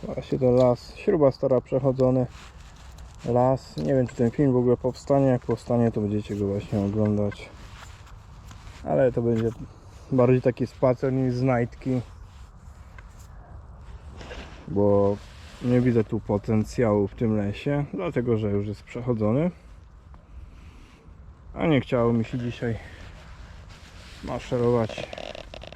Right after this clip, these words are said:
królewski las, gdzie zawsze się fanty pokazują. No ale to może szkoda, bo to jest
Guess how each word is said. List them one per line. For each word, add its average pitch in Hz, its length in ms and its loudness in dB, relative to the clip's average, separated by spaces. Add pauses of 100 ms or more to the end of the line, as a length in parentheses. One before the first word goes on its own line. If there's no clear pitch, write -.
(440)
królewski 131 580 2
las, 143 380 2 (200)
gdzie 123 200 4
zawsze 120 300 2
się 117 500 0
fanty 120 360 0
pokazują. 135 680 2 (960)
No - 100 -8
ale - 120 -8
to - 100 -6
może 147 760 4 (360)
szkoda, 156 400 4
bo 127 360 4
to 131 80 -2
jest 123 140 -2